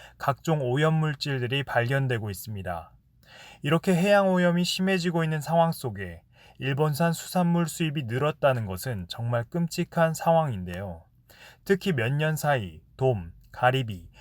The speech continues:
방어, 가오리 등이 큰 폭으로 증가하였습니다. 대표적으로 이천십일 년 일본산 방어 수입액은 약 오십만 달러였지만 지난해는 약 천오백만 달러로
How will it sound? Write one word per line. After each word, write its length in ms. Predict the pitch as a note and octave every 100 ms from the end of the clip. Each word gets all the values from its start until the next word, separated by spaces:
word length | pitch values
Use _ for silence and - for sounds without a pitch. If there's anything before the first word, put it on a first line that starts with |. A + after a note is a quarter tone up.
| -
방어, 520 | - B2 C3 A2+ F2 - -
가오리 420 | - B2+ C#3 C3+
등이 400 | G#2+ A#2+ A2 E2+
큰 220 | - F#3 F3
폭으로 400 | F3+ E3 D#3+ D3+
증가하였습니다. 1040 | - C3+ C#3 A#2+ F#2+ - F#2 E2+ E2 - _ _ - _ _ _ _ _ - - - - _ -
대표적으로 520 | C#3+ F#3 F3 F#3 F3+
이천십일 680 | C#3 - F#3 - F3 F3 E3+
년 200 | F3 D#3+
일본산 760 | A#2 C3 D3 D3+ C#3+ E3 D#3
방어 320 | C3 B2+ C#3+
수입액은 640 | C#3 B2 G#2 F#2+ B2 F#2+ F2+ - - -
약 160 | C3+ C3+
오십만 600 | A#2 C3 - E3 E3 D#3+
달러였지만 800 | D3 B2 G2+ - A#2 A#2 F#2 F2 _ _
지난해는 680 | - C3+ C#3+ C#3 C#3+ E3 E3 C#3
약 240 | B2 -
천오백만 720 | - - F#3+ F3+ E3+ E3 D#3 C#3
달러로 520 | B2 A2 B2 C#3